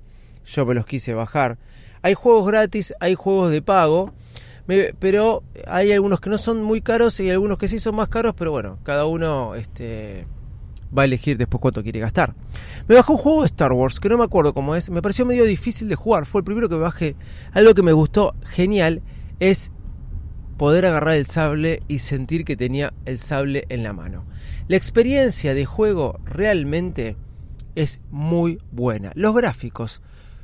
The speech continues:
se notan que son gráficos de videojuegos, no gráficos de PlayStation cinco que parecen más reales.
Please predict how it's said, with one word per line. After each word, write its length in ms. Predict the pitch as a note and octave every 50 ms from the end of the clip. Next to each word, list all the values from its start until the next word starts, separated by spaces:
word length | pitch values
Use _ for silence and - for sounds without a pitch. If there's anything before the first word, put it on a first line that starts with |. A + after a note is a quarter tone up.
| - -
se 200 | - - - F#3
notan 380 | F#3 G3 G3+ G3 - G#3 G#3 G3
que 100 | - D3+
son 200 | - - D3+ D3
gráficos 440 | C#3 C#3 D3 - - D#3 - D#3 C#3
de 80 | B2+
videojuegos, 800 | A2+ A#2+ B2+ B2+ C3 B2 - - A#2+ A2+ G#2+ G2 G2+ G2+ - - - - - - - -
no 200 | - A3+ A#3+ F3+
gráficos 480 | C#3 C3+ C3+ B2+ - - B2+ - B2 A#2
de 100 | A#2 -
PlayStation 640 | - B2 B2+ B2 A2 - - B2 A#2+ - - A#2 A2+
cinco 360 | - - D#3+ D#3 D3+ - D#3
que 120 | C3 B2+ A#2
parecen 360 | - A#2+ A#2+ A#2 - B2 A#2
más 160 | A2+ A2+ A2
reales. 520 | A2+ A#2 A2+ A2 G2+ G2 G2 G2 - -